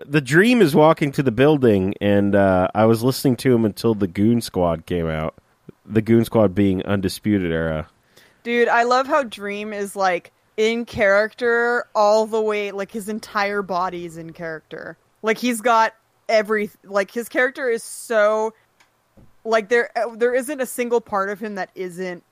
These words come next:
Speaker 2: like, I hate to use the term in character again, but that's, he is a very good actor. <laughs>
Speaker 1: Oh, yes.
Speaker 2: He's fantastic.
Speaker 1: Absolutely.
Speaker 2: But fuck those goons. Unless
Speaker 1: Yes.
Speaker 2: you're Bobby Fish, in which case,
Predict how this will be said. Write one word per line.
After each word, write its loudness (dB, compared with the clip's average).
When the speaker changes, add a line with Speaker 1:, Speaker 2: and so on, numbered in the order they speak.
Speaker 2:
like, -4
I -4
hate -4
to -10
use -6
the -10
term -8
in -8
character -2
again, -2
but -2
that's, -2
he -4
is -2
a -6
very -2
good -6
actor. -2
<laughs> -4
Speaker 1:
Oh, 6
yes. -6
Speaker 2:
He's -10
fantastic. -4
Speaker 1:
Absolutely. -2
Speaker 2:
But 0
fuck 0
those -8
goons. -12
Unless -2
Speaker 1:
Yes. -10
Speaker 2:
you're -4
Bobby 0
Fish, -8
in -10
which -6
case, -10